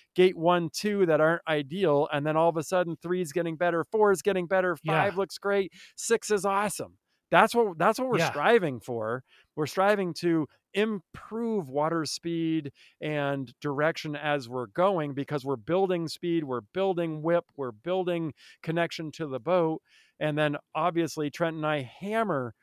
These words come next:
Speaker 1: on the gates just because if you start with a great line, it's a lot easier to keep a great line than it is to have to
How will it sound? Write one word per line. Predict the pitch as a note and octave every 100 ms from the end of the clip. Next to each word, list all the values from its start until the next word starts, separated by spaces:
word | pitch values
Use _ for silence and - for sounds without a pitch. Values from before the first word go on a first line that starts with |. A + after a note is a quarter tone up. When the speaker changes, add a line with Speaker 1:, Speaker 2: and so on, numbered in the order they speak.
| _ -
Speaker 1:
on | D3+ D3 C#3 C3 C3 C#3 _ D3+
the | C#3+ C3+ C3 B2 C3
gates | B2+ G#3+ F#3 - - - _ -
just | F#3+ -
because | F3 F#3+ F3
if | D#3
you | D3
start | - F#3 G#3+
with | D#3+
a | D3+
great | B2+ D#3 C#3+
line, | C#3 C3+ C3+ C3+ - _
it's | D#3+ -
a |
lot | F#3 F3+
easier | F3+ D#3 D3
to |
keep | - E3+ D#3+
a |
great | B2+ B2+ B2+
line | C3 A#2+ A#2+
than | B2
it | A#2+
is | C3 A#2
to |
have | B2
to | -